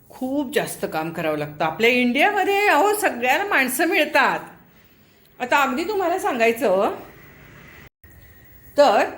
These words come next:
आता आपल्या घरा-, इथे इलेक्ट्रिशियन, प्लंबर, कलर काम करायला, येऊ करायला, तेऊ करायला प्रत्येकाला माणसं मिळतात आपल्याकडे.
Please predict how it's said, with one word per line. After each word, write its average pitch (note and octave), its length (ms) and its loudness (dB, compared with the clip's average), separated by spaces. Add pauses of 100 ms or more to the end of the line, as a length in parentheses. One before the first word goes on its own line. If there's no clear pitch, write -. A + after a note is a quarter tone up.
(180)
आता B3 160 0
आपल्या D4+ 280 2
घरा-, D4 300 0
इथे C4+ 380 -2
इलेक्ट्रिशियन, B3 1040 -2
प्लंबर, G#3 760 0
कलर C4+ 440 0
काम B3 240 -2
करायला, G#3+ 480 0
येऊ C4+ 300 2
करायला, G#3 460 0
तेऊ D#4 260 0
करायला C#4 420 2 (760)
प्रत्येकाला A4+ 800 2
माणसं F#4+ 260 0
मिळतात D#4+ 340 0
आपल्याकडे. F#3+ 420 -6